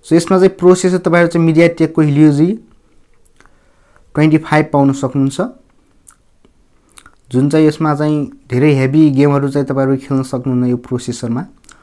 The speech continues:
तपाईँहरू चाहिँ एकदमै लाइट वेटेड गेमहरू चाहिँ खेल्न सक्नुहुन्छ, जस्तै online game चाहिँ तपाईँहरू सिओसी खेल्न सक्नुहुन्छ, फ्री फायर पनि खेल्न सक्नुहुन्छ यसमा।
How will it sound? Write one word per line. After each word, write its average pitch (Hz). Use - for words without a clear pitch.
तपाईँहरू 156
चाहिँ 160
एकदमै 156
लाइट 147
वेटेड 143
गेमहरू 135
चाहिँ 135
खेल्न 135
सक्नुहुन्छ, 127
जस्तै 131
online 135
game 127
चाहिँ 131
तपाईँहरू 127
सिओसी 131
खेल्न 120
सक्नुहुन्छ, 123
फ्री 143
फायर 143
पनि 143
खेल्न 131
सक्नुहुन्छ 117
यसमा। 123